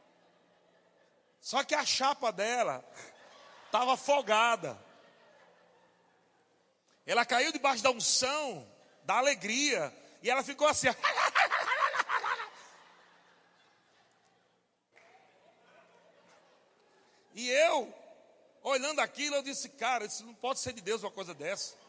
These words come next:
Tem nada a ver com de Deus aqui." Eu agarrado com o pilar, olhando pra veinha, olhando pra mim, e ela rindo. E eu me lembrei que em uma dessas denominações que eu passei,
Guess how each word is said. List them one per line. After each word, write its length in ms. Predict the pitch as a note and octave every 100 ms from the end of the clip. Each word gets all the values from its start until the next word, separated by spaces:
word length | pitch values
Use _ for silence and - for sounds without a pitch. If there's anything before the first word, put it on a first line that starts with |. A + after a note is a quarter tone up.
| - -
Tem 120 | - A#3+
nada 340 | G#3+ E4 -
a 40 |
ver 160 | G#3 C#4
com 120 | C#4+
de 80 | B3+
Deus 280 | F#3 A#3+ G#3
aqui." 340 | - G#3 C4+ _ _ _ _ _ _ _ _ _ _
Eu 140 | G#3 C4+
agarrado 460 | C#4 B3 B3+ C#4+
com 80 | C4
o 40 |
pilar, 420 | A3 C4 A3+ C4+ C4 - - _ _ _ _ _ _ _ _ -
olhando 420 | A#3 A3+ D4 C4+
pra 200 | C4 B3+
veinha, 340 | A#3+ A#3 C4
olhando 240 | B3 B3+ B3+
pra 180 | B3
mim, 380 | A3 B3+ C#4+ D4
e 80 | C4
ela 160 | B3+ A#3+
rindo. 460 | F3+ C4 D4+ C#4 - - _ _ _ _ _ _ _ _ _ _ _ _ -
E 100 | D3+
eu 120 | A3 D#4
me 100 | E4+
lembrei 760 | E4 A3+ B3 D#4+ D#4+ C4+ D#3+ B2+ -
que 280 | A3+ B3+ B3
em 40 |
uma 240 | C4 E4 E4
dessas 340 | D4+ C4+ C4
denominações 680 | B3 B3 A#3 A3+ F3 A3+ G#3
que 60 | A3
eu 60 |
passei, 580 | - F3 - A3+ A#3 C#3